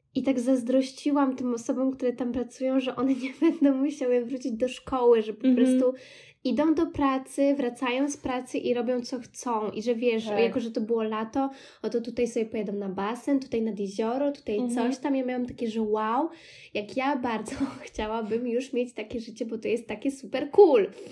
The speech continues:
Speaker 2: Tak.
Speaker 1: I, e, wiadomo, że z czasem trochę ten obraz takiego dorosłego życia, że jest tak fajnie,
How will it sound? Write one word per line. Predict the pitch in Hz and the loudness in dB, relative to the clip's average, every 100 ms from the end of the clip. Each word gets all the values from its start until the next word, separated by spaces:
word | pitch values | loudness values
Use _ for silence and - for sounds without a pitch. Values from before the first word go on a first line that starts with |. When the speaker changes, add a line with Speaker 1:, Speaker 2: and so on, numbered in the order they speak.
| - | -12
Speaker 2:
Tak. | 233 202 185 190 - - | -6 -6 -6 -10 -18 2
Speaker 1:
I, | 269 262 262 262 269 - _ _ _ _ _ _ - | 6 8 6 4 -2 -8 _ _ _ _ _ _ -2
e, | 233 233 233 226 226 226 226 226 226 220 220 226 | 2 4 4 2 2 0 0 0 0 0 -2 0
wiadomo, | 262 311 277 262 | 4 6 6 6
że | 240 | 0
z | |
czasem | - 254 262 247 220 | -4 -4 -2 -4 -4
trochę | 233 240 | -4 -6
ten | 233 220 214 | -4 -4 -2
obraz | 226 220 214 | -2 -2 -4
takiego | - - 208 214 | -8 -10 -2 -2
dorosłego | 208 220 220 220 | -2 -6 -4 -4
życia, | 220 214 220 | -4 -8 -6
że | 214 | -6
jest | 214 | -6
tak | 220 - | -10 -12
fajnie, | - 214 214 | -6 -4 -2